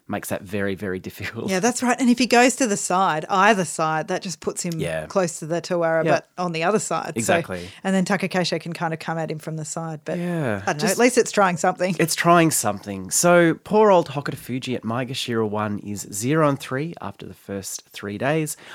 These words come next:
Speaker 1: Ozeki Takakeisho two and one. The next Ozeki up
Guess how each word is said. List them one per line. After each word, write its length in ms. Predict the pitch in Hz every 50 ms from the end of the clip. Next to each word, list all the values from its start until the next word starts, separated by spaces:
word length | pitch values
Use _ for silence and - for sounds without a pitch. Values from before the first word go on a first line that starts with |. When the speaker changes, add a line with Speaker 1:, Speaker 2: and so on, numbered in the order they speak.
| - - -
Speaker 1:
Ozeki 640 | 156 160 147 135 185 185 - - 127 113 104 - -
Takakeisho 720 | - 113 104 - - - 120 117 113 - - 143 147 - -
two 340 | - - - 98 95 92 90 -
and 280 | - 92 98 101 98 -
one. 520 | - - 101 95 98 104 95 90 95 95 _ _ _ _ _ _ _ _ _ _ _ _ _ _ _ _ _ _ _ _ _ - - - - - _
The 80 | 151
next 300 | 147 175 190 - - - -
Ozeki 480 | 139 147 127 135 135 127 - 127 117 117 -
up 280 | - 113 113 - _ -